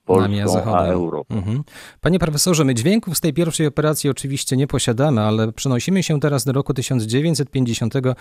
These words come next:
Speaker 1: dziewiątego i na moment oddajemy głos, y, profesorowi Wiktorowi Brossowi.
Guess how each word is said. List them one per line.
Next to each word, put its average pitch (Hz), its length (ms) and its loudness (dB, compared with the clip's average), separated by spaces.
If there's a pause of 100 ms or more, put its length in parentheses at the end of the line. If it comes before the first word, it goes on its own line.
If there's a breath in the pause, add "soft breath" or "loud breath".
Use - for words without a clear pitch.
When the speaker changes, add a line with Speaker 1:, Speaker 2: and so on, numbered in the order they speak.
(480 loud breath)
Speaker 1:
dziewiątego 120 760 2
i 135 120 2
na 123 140 6
moment 135 520 4
oddajemy 107 640 2
głos, 101 640 -2
y, 101 160 0
profesorowi 104 760 -2 (300 soft breath)
Wiktorowi 95 800 -2 (140)
Brossowi. 95 480 -4